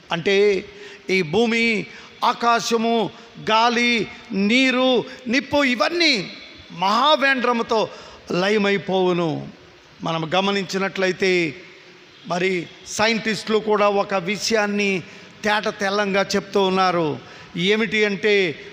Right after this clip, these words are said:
ఒకానొక దినమున ఈ విశ్వమంతయు లయమైపోతుంది. బైబిల్లో ఎప్పుడో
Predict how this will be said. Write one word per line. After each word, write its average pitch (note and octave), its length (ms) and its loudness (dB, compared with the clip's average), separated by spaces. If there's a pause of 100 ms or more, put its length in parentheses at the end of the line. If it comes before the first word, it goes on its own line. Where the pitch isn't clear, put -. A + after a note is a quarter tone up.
(120)
ఒకానొక G#3 720 2
దినమున G3+ 880 0 (420)
ఈ A3 160 2
విశ్వమంతయు A3+ 1300 0 (340)
లయమైపోతుంది. B3 1000 2 (1300)
బైబిల్లో G#3+ 560 2
ఎప్పుడో A3 760 4